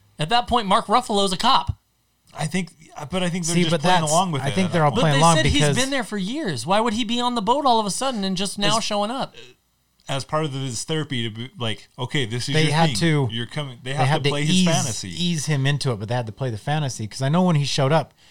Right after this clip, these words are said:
Speaker 3: he asked him, he said, "How's everybody going today? Everybody looks like they're on edge." And he goes, "Oh, yeah, we're on edge today. We got a lot."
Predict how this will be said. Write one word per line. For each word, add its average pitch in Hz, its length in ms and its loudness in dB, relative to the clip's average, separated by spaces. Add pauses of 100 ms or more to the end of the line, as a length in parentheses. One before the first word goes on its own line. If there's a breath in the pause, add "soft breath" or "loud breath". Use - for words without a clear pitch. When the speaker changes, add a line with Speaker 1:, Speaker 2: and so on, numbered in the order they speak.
(200 soft breath)
Speaker 3:
he 139 200 -2
asked 151 180 0
him, 135 60 -2
he 123 80 -2
said, 131 160 -2
"How's 143 200 2
everybody 135 360 -2
going 143 240 0
today? 117 200 -4
Everybody 120 360 -2
looks 123 240 -4
like 120 160 -6
they're 123 120 -4
on 120 140 -2
edge." 123 220 -4
And 104 100 -6
he 107 60 -4
goes, 107 180 -6
"Oh, 131 220 -2
yeah, 147 280 2
we're 123 220 -4
on 143 140 -2
edge 143 240 -6
today. 135 260 -4
We 120 80 -6
got 127 140 -6
a 117 40 -6
lot." 123 300 -6